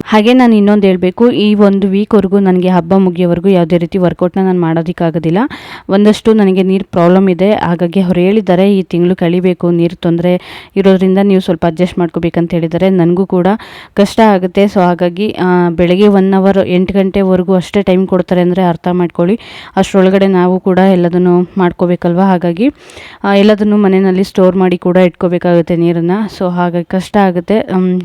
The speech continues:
ಹಾಗಾಗಿ ಸ್ವಲ್ಪ ದಿನ ವಿಡಿಯೋಸ್ ಹೀಗೆ ಇರುತ್ತೆ, ಯಾವುದೇ ರೀತಿ ವರ್ಕೌಟ್ ಇರಲ್ಲ. ಮನೆ ಕೆಲಸಗಳನ್ನೇ ಚೆನ್ನಾಗಿ ವರ್ಕೌಟ್ ಆಗಿ ಮಾಡ್ಕೋತಾ ಇದ್ದೀನಿ.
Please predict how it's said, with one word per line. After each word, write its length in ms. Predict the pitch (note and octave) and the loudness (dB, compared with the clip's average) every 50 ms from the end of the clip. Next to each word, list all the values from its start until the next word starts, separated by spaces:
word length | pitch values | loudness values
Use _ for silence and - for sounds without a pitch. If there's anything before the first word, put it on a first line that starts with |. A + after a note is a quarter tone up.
| - | -8
ಹಾಗಾಗಿ 420 | - F#3+ F#3+ F3+ F#3 F#3 F3 F#3+ G3+ | -8 -6 -4 -2 -2 -2 -2 -2 -4
ಸ್ವಲ್ಪ 280 | - - G3 F#3 - | -2 -2 -4 -2 -2
ದಿನ 200 | F#3+ E3+ F3+ F#3 F#3 F#3 | -4 -2 0 2 2 2
ವಿಡಿಯೋಸ್ 380 | F3 F3 E3+ F#3+ F3+ F3+ - | 2 0 2 2 2 2 0
ಹೀಗೆ 300 | - F#3+ F3+ E3+ F#3 F#3 | 0 -4 -4 0 0 0
ಇರುತ್ತೆ, 360 | F#3 E3+ F3 D#3+ - F#3+ A3+ - - - - - - - _ | 0 0 -2 -2 -2 -2 -2 -2 -6 -16 -20 -20 -20 -4 _
ಯಾವುದೇ 240 | F#3+ F#3+ F3+ F3+ F#3 | 0 0 2 2 0
ರೀತಿ 220 | F3 F3+ - - | -2 -2 -2 -2
ವರ್ಕೌಟ್ 440 | G3+ F#3 F3+ F3 E3 - F#3 F3 F#3 | 0 0 0 0 0 0 -2 0 0
ಇರಲ್ಲ. 220 | F#3 F3+ F3 F3+ G#3 | -2 -2 0 0 0
ಮನೆ 260 | A3+ A3 G3+ E3+ F3+ G3+ | 2 2 2 2 2 0
ಕೆಲಸಗಳನ್ನೇ 600 | - - G3+ F3+ - G#3+ F3+ F#3+ F#3 F3 F#3 F#3 | 2 0 -2 0 0 -2 0 0 0 0 0 -2
ಚೆನ್ನಾಗಿ 380 | - F#3+ E3+ E3+ E3+ F3 F3 | 0 -2 0 0 0 0 0
ವರ್ಕೌಟ್ 360 | F3 F3 E3 - - F3 - | 0 0 0 0 -2 -2 -2
ಆಗಿ 140 | F3 E3+ F3 | -2 -2 0
ಮಾಡ್ಕೋತಾ 340 | E3+ E3 D#3 - E3+ - F3 | -2 -2 -2 -2 -2 -2 -2
ಇದ್ದೀನಿ. 300 | E3+ E3+ E3+ F#3+ B3+ C#4 | -2 -2 -2 -2 -4 -4